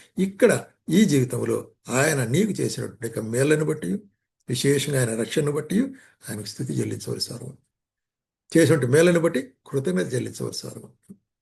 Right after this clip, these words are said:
ఆ విధంగా కృతజ్ఞత, స్థుతి చెల్లించుట మరి ఆరాధన అని చెప్పబడుతుంది. కాబట్టి ఇటు ఆరాధనలో పాలు పొందుటకు ఎవరే గాని మర్చిపోకూడదు.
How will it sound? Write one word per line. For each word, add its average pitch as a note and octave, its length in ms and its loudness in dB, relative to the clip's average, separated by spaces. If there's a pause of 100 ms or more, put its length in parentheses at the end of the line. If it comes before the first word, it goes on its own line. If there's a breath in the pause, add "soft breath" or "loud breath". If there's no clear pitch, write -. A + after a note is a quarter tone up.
(140)
ఆ C3 60 0
విధంగా D3+ 300 2
కృతజ్ఞత, D#3 540 0
స్థుతి G#3 480 2
చెల్లించుట D3 460 -4 (560 loud breath)
మరి A2 360 -4
ఆరాధన C3 440 4
అని A#2+ 240 2
చెప్పబడుతుంది. G2 640 -10
కాబట్టి B2 300 -4
ఇటు G#2 220 -12
ఆరాధనలో C#3+ 640 4 (360 loud breath)
పాలు D3 160 2
పొందుటకు B2+ 380 -2
ఎవరే A#2+ 200 2
గాని C3+ 340 2 (220)
మర్చిపోకూడదు. A2 840 -2